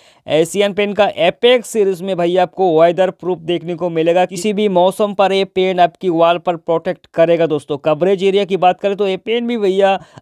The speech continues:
अस्सी to हंड्रेड स्क्वायर फीट आपका वॉल कवर देगा। सोलह सौ से ज़्यादा, अ, शेड्स कलर आपको इस पेन में भी देखने को मिल जाएगा। सन प्रोटेक्ट दोस्तों,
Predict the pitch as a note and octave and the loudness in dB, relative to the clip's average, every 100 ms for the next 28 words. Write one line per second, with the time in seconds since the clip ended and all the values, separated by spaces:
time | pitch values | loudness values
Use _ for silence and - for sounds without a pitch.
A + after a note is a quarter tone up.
0 | - E3 - A3 A3 G#3+ F3+ F3 G#3 F#3+ | -2 -2 -2 -6 0 0 0 -2 -2 -2
1 | F#3+ - F#3+ - G3 F3 - F3 E3+ E3+ | -6 -2 -2 0 0 0 2 2 4 2
2 | D#3+ E3+ E3 D3+ E3+ E3 E3 E3+ G3+ A3 | 2 0 2 0 -2 -2 -4 -4 -2 -2
3 | G#3 G3 G3+ E3+ E3 F3+ F#3 - _ _ | -4 -8 -6 -2 0 0 0 -4 _ _
4 | - E3 E3 - G3 G3+ - F#3 F3+ F3+ | -2 0 0 -2 -2 -2 0 2 2 0
5 | - F#3+ F#3 - F#3 F3+ F#3 F3+ F3 E3+ | 0 -2 -2 -4 -4 -2 -2 -2 -2 -4
6 | E3+ D#3 E3 E3 D#3 D#3+ E3 E3+ - G3 | -6 -4 -2 0 4 4 2 -2 -4 -4
7 | G#3 G3 F#3+ G3+ F3 D#3 F3 E3 D#3+ | -4 -4 -6 -4 -10 -6 -6 -4 -6